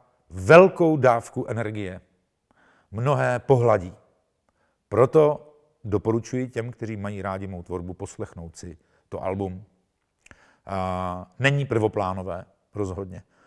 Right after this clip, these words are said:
To znamená, je to na déle, je to knížečka. Eh, proč by měli přijít do Autoarény?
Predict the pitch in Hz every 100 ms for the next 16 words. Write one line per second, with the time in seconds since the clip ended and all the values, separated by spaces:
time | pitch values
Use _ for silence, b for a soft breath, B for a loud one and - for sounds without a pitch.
0 | _ 110 110 104 98 95 104 101 92 92
1 | 92 92 90 - _ 90 98 98 95 87
2 | 87 - 107 - _ b b b b b
3 | b b b b b b - 123 110 113
4 | - 208 220 240 233 226 156 214 180 143
5 | 127 123 131 117 120 110 120 180